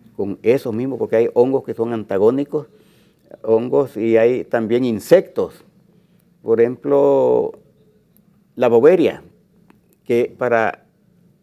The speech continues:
para controlar el, la broca en el café, es un hongo, la boveria es un hongo,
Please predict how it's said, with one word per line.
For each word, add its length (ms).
para 240
controlar 480
el, 640
la 160
broca 260
en 80
el 100
café, 340
es 140
un 120
hongo, 200
la 100
boveria 220
es 40
un 100
hongo, 300